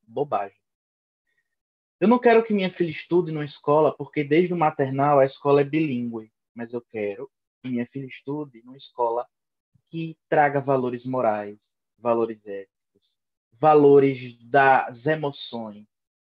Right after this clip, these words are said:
que ela se conheça, que ela eduque seus sentimentos, que exista a disciplina positiva, que é um ramo lindo da psiquiatria e da psicologia, a psicologia positiva. E eu, assim, ainda tô com a dificuldade de identificar essa escola.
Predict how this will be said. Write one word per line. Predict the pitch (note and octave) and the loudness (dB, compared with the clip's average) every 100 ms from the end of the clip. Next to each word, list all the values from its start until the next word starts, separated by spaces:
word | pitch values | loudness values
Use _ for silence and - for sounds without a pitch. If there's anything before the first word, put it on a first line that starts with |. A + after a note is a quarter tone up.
| _ _ _ - | _ _ _ 0
que | D#3+ | 4
ela | D3+ D3+ | 4 2
se | C#3+ | -14
conheça, | - C3+ B2 A2+ A2+ - A2+ | -10 -6 -4 -4 -6 -12 -6
que | C#3+ | 0
ela | C#3 | 2
eduque | C3+ C3+ C3 - | 2 -2 -8 -8
seus | C3 | -10
sentimentos, | B2+ A#2+ B2 A#2+ A2 G#2+ _ _ _ _ _ _ _ - | -10 -14 -12 -12 -12 -16 _ _ _ _ _ _ _ -8
que | F#3+ | -4
exista | E3+ E3 E3+ - | -4 -4 -6 -2
a | D#3 | -4
disciplina | D#3 D#3+ D3 D3+ D3 C#3+ | -4 -8 -4 -4 -4 -4
positiva, | D3 C#3+ D3 C#3+ - C3+ B2+ | -2 -4 -4 -12 -10 -8 -8
que | - | -10
é | C3+ | -10
um | C3+ | -6
ramo | C#3 D3 D3+ | -6 -6 -6
lindo | D#3+ G3+ D#3 | -6 -6 0
da | C3+ | 0
psiquiatria | - _ - C3+ - B2+ | -2 _ 0 0 0 -6
e | |
da | B2 | -4
psicologia, | A#2+ _ - A#2+ A#2 A2 A2 A2 G#2 _ _ _ - | -6 _ -10 -10 -10 -14 -16 -14 -14 _ _ _ -2
a | B2+ | -2
psicologia | - C#3+ C3+ C3 B2 A#2+ | -4 -6 -2 0 -2 -6
positiva. | - A#2+ A#2+ _ G#2+ G#2+ G#2+ G#2+ _ _ - | -6 -12 -12 _ -14 -14 -14 -18 _ _ -14
E | E3+ F#3 | 0 4
eu, | G3+ | 4
assim, | A3+ G3 D#3 | 2 -4 -6
ainda | D3+ D#3+ | -2 -2
tô | D#3+ D#3 | 0 -2
com | D#3 | -4
a | D#3 | -6
dificuldade | D#3 E3 D#3 D3 C3 C3+ | -6 -12 -8 2 4 2
de | C3+ | -6
identificar | C3+ C3+ C3+ C3+ C3 B2+ - | -6 -6 -6 -6 -4 -4 -6
essa | D3+ | -4
escola. | C#3 - A#2+ A2 G#2 | -4 -4 -2 -2 -4